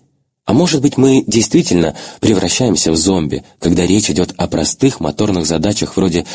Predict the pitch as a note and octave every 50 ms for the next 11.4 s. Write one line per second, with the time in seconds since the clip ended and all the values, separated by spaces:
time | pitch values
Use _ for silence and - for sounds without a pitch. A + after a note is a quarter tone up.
0 | - - - - F#2 - - A#2+ A#2+ A2 F#2 E2 D2+ - E2 D#2+ D2 D#2+ F2+ F2+
1 | E2+ - - - A2 F#2+ D2+ C#2+ C#2+ - - _ - - - - E2+ F2+ F2+ E2
2 | D2 E2+ E2+ E2 D2+ E2+ F2+ F#2 F#2 F2+ - G2 F2+ E2+ F2 F2+ D#2 E2 D#2+ C#2+
3 | D#2 D#2 G2+ A2+ G#2 - E2 D#2+ D#2 - D#2+ D#2 - - G2 G2 F#2 E2 E2 D2+
4 | D#2 D2+ E2+ F2 F2+ F#2 F#2 F2+ - - - - - - - G#2 F2 - - -
5 | - - F2+ E2 F2+ C3+ D3 G#2 D#2+ D2 C2 - - F2 E2+ D2 D2 E2 D#2+ -
6 | - - - D#3+ D#3 F#2 F2+ D#2+ D2 C#2+ C2+ - - C#2+ B1+ A1+ A#1 - - -
7 | _ _ _ _ _ _ _ _ _ - G#2+ G#2+ G2+ - - A#2+ G#2+ G2+ F#2 A2
8 | G2+ F2 D#2+ - - - G#2 F#2+ E2 D2+ D2 C#2+ - - - - C#3+ B2 - -
9 | - - - - - - C#3+ E3 - D#3+ D#3 D#3 C3+ C3 - - A#2 A#2+ A#2 B2
10 | D#3+ D3+ - - - G2+ F#2 E2 - - G2+ G#2+ G#2 G#2+ B2 G2 D#2+ E2+ E2+ F2
11 | F2 F2 G#2 C#3 C3+ G2+ F2+ -